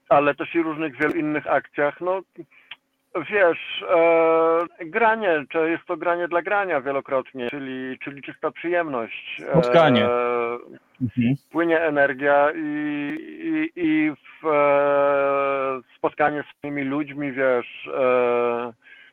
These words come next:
Speaker 1: przepływ, po prostu jest to przepływ. Także warto skorzystać z tego typu, z tego typu sytuacji, które są, bo naprawdę, e, to jest bezpośrednie ładowanie baterii. E, ja bardzo lubię też grać na bębnach,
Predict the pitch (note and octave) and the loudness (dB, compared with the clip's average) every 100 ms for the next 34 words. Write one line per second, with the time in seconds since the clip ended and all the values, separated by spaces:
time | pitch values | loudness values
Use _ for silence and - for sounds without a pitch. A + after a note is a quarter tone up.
0 | _ _ _ _ _ - F3+ E3 C#3 A#2 | _ _ _ _ _ 0 0 2 -2 -6
1 | - _ C#3 - B2+ - D3 - - C#3+ | -8 _ -8 -6 -12 -8 -8 -8 -8 -6
2 | - D3+ - A2 - - - _ _ _ | -2 -2 -4 -14 -16 -20 -20 _ _ _
3 | _ - B2+ C3 C#3+ D3+ D3+ - - C#3+ | _ -6 -2 0 0 -2 -4 -10 -8 -6
4 | D#3+ - B2 - B2 B2 C3 - B2 A#2+ | -4 -4 -6 -8 -10 -8 -10 -6 -4 -4
5 | A#2 - C3 A#2+ C3+ - B2+ B2 A#2+ A#2 | -6 -4 -4 -4 -8 -8 -4 -2 -4 -6
6 | C3+ - C3 A#2+ A#2 B2 B2+ B2 - B2 | -10 -6 0 0 -2 -10 -8 -8 -4 -2
7 | B2+ C3+ - - _ B2 C3 C3+ C#3+ C3+ | -2 -6 -14 -20 _ -2 0 0 0 0
8 | C3 C3+ C3+ C3+ C3 C3+ C3+ - C#3+ C#3+ | 2 2 4 4 2 0 -4 -8 -8 -4
9 | C#3 C#3 D#3 C3 D#3+ E3+ - D3+ D3 D3 | -4 -4 -6 -6 -8 -8 -4 -4 -4 -2
10 | C#3 C3+ C3+ B2+ C3 B2 B2+ C3+ C3 B2 | -2 0 -2 -4 -4 -4 -4 -2 -4 -4
11 | B2+ B2 - - - - - C3 B2 A#2+ | -12 -14 -20 -20 -20 -6 0 2 2 2
12 | A#2+ B2 C3 B2 A#2 C3+ C3 B2+ B2 A#2 | 0 0 0 0 -2 -6 -6 -8 -10 -4
13 | C3+ B2+ C3 A#2+ C#3 C3 C3 B2+ C3 | -4 -2 -4 0 0 -2 -2 0 -2